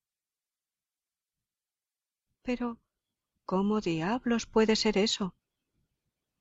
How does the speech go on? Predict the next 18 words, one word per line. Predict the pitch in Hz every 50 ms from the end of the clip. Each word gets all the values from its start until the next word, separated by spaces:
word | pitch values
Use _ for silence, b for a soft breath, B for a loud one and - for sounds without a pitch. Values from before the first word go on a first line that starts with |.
| _ _ _ _ -
replica | - - 170 156 - - 165 165 - - 165
el | 160
primero, | - - 170 165 160 160 156 160 160 165 - _ _ _ _ _ _ _ _ _ _ _ _ _ _ _ _ _ _ _ _ _ _ _ _ _ _ -
"a | 196 185
menos | 185 180 180 180 196 214 - -
que | - 233 220
se | - - 185
haya | 180 185 185 190 185 175
ahogado | 170 165 165 165 185 190 208 220 - 196
en | 185 185 180
defensa | 175 175 - 190 190 185 180 - 185 180
propia". | - 196 214 233 - - 220 175 170 _ _ _ _ _ _ _ _ _ _ _ _ _ _ _ _ _ _ _ _ _ _ _ _ _ _ _ _ _ _ _ _ _ _ _ _ _ _ _ _ _ _ _ _ _ _ _ _ _ _ _ _ _ _ _ _ _ _ _ _ _ _ -
"Toma, | - 254 247 190 151 123 131 - _ _ _ _ _ _ _ _ _ _ _ _ _ _ _ _ _ _ _ _
pues | - 185 160 147 - -
así | 160 156 - 175 175
lo | 175 185
han | 202 208
juzgado", | - - 190 180 - - 185 220 240 233 208 -